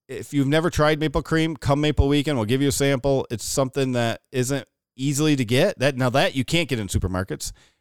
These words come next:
Most all us producers make it during the maple season, but you don't,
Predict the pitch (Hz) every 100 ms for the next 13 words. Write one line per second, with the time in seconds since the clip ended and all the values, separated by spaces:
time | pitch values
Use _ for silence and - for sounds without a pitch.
0 | _ 139 151 - 151 147 151 143 - 143
1 | 147 - 156 151 147 - - _ _ 139
2 | 131 135 151 131 - 120 120 123 123 123
3 | 101 113 117 135 127 101 120 139